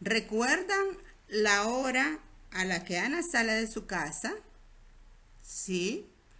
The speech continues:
El reloj marca las seis de la mañana. ¿A qué horas pasa por la iglesia? Pasa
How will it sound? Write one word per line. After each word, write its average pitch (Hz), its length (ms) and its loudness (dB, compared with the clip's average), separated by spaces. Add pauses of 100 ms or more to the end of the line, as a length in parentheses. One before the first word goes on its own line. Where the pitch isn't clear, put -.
(420)
El 156 160 -10
reloj 151 300 -6
marca 180 520 -4
las 160 260 -4
seis 151 280 -6
de 151 100 -8
la 143 140 -8
mañana. 185 640 -8 (760)
¿A 165 140 -10
qué 170 160 -10
horas 180 260 -4
pasa 196 360 -4
por 214 140 -8
la 214 100 -4
iglesia? 285 520 -2 (1400)
Pasa 180 600 4